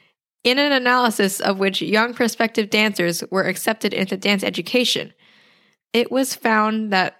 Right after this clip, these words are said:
enrolled students had a more equal length of the lower extremities and had more flexible hips and ankles than the rejected students. Ballet doesn't only affect the muscles and bones of dancers. Even proper breathing is necessary to coordinate movement as a professional ballet dancer.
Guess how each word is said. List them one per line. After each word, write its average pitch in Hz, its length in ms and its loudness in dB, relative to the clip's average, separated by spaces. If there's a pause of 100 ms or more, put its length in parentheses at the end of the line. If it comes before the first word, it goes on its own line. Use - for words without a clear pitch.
enrolled 220 340 2
students 220 440 -2
had 202 180 0
a 185 80 2
more 214 200 2
equal 214 360 0
length 214 260 0
of 226 80 -6
the 202 100 0
lower 196 240 2
extremities 185 600 0
and 180 160 -4
had 190 180 -2
more 190 240 0
flexible 202 400 -2
hips 233 300 -2
and 190 160 -4
ankles 190 340 0
than 180 120 -4
the 175 100 -2
rejected 170 400 -4
students. - 520 -4 (1700)
Ballet 240 320 2
doesn't 277 300 0
only 226 320 0
affect 202 340 0
the 196 60 0
muscles 190 400 -2
and 170 140 0
bones 185 260 2
of 160 100 -4
dancers. - 580 -2 (680)
Even 269 300 0
proper 269 360 0
breathing 208 460 0
is 170 160 -4
necessary 190 560 0
to 175 180 -4
coordinate 202 640 0
movement 175 420 -2
as 170 160 -2
a 165 60 -2
professional 202 540 -2
ballet 175 320 0
dancer. - 460 -6